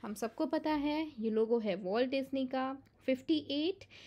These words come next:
ये लोगो Microsoft का। अब इसका कलर सिर्फ आप लोग याद रखिएगा, शायद वो कलर पूछ सकते हैं, तो आप कलर याद रखिएगा, जिस, अ, फ्रेमिंग में आपको याद रहता है, आपको हॉरिजॉन्टली याद रहता है, आप हॉरिजॉन्टली याद रखिए, पैरेलली याद रख-, रहता है, तो पैरेलली याद रखिए।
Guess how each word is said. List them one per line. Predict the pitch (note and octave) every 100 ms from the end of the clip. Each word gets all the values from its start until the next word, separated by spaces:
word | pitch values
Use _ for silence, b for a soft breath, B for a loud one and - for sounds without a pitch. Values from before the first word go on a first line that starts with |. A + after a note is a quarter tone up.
| B B -
ये | C#4+ F4
लोगो | D#4+ C4+ C4 E4 G#4
Microsoft | A#3+ G#3 G#3 G#3 F#3 F3+ -
का। | G3
अब | F3 A#3+
इसका | C4+ - F#4+
कलर | F#4+ C4+ C4+ D#4
सिर्फ | E4 F4+ E4+
आप | B3 B3
लोग | A3+ G#3+
याद | G#3+ A3
रखिएगा, | G#3 B3+ B3
शायद | C#4 C#4 A#3
वो | B3+
कलर | C4 C4 B3+ C4+ C4+ - _ - -
पूछ | D4 E4 -
सकते | - D4 - C4+
हैं, | C4+ B3+ D4+ - _ B B B
तो | C#4
आप | C4 D4
कलर | F4 E4
याद | C4+ G#3 G3+
रखिएगा, | G3+ G3 A3+ G3 G#3+ F4
जिस, | B3+ B3+ - -
अ, | G#3+ G#3+ G3+
फ्रेमिंग | G3+ - G#3+ G#3+
में | G#3+
आपको | G3 G3 G#3
याद | F#3 F#3+
रहता | G3+ G3+ B3+
है, |
आपको | B3 - A#3
हॉरिजॉन्टली | A#3+ G#3+ G#3 A3 A#3+ C#4+
याद | D4+ D4
रहता | D4 C4+ C4+
है, |
आप | B3+
हॉरिजॉन्टली | A#3 F#3 F#3+ F3+ F#3+ A#3+
याद | B3+ A#3+ A#3+
रखिए, | A#3 - B3+
पैरेलली | B3+ G#3 G#3+ A#3+ C#4+
याद | C#4 B3+
रख-, | B3+ B3 -
रहता | A#3+ A3+ A#3+
है, | C#4 F#4
तो | F#4+
पैरेलली | F#4+ D4 B3+ G#3+ G3
याद | G3+ F#3+ -
रखिए। | - - G#2